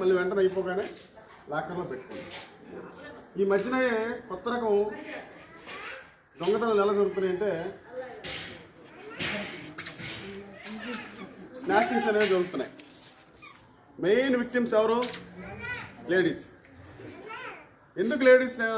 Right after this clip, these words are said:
మెయిన్ విక్టిమ్స్ అవుతున్నారు? నగలు వేసుకుంటారు కాబట్టి. మనం నగలు వేసుకొని సింగిల్గా మూవ్ అవుతారు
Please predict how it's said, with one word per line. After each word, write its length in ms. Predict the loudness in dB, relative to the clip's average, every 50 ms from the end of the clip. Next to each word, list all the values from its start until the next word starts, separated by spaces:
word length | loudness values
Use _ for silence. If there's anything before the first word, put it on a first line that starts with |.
| 2 2 0 0 -2 -6 -4 -2 0
మెయిన్ 160 | 2 2 2 0
విక్టిమ్స్ 280 | -2 -4 -6 -4 -2 -2 -2
అవుతున్నారు? 380 | 0 0 0 2 2 2 2 2 0 -4 -8 -12 -16 -16 -16 -10 -4 0 2
నగలు 180 | 4 6 6 6
వేసుకుంటారు 400 | 6 4 2 -4 -4 -4 -4 -4 -4
కాబట్టి. 260 | -4 -6 -8 -12 -14 -18 -16 -16 -14 -14 -12 -10 -8 -10 -10 -10 -14 -18 -20 -20 -18 -16 -8 -4 -2 -2 0 0
మనం 140 | 0 2 4 4 4
నగలు 180 | 4 4 4 4
వేసుకొని 320 | 2 2 2 0 2 0 0 -2 -4 -6 -12 -20 -20 -14 -6 -2
సింగిల్గా 320 | 2 2 4 4 4 6 8
మూవ్ 120 | 8 8 8
అవుతారు 240 | 6 4 0 0